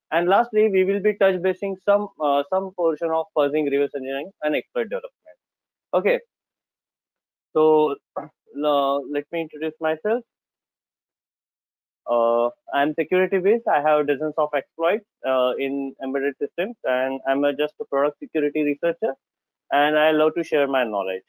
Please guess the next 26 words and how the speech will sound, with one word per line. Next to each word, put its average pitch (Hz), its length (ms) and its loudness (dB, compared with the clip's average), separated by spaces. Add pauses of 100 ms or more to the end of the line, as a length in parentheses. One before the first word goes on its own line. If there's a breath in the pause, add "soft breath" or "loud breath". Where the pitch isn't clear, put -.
(300)
So 120 200 -2
I, 117 260 0 (240)
uh, 120 180 -2
present 120 340 -4
at 117 140 -2 (260)
conferences. 98 680 -10 (1120)
And 185 360 2
let's 196 240 0
get 240 200 2
introduced 190 540 2 (240)
with 143 200 -2
the 175 180 2
I 120 160 2
O 107 120 0
T. 101 120 -16 (520)
So 165 160 2
I 170 140 4
have 220 160 2
classified 208 540 0
I 160 140 4
O 160 60 2
T 185 240 -8 (440)
in, 180 360 -2 (240)
uh, 143 200 -4 (120)
three 180 200 0
criteria, 104 480 -2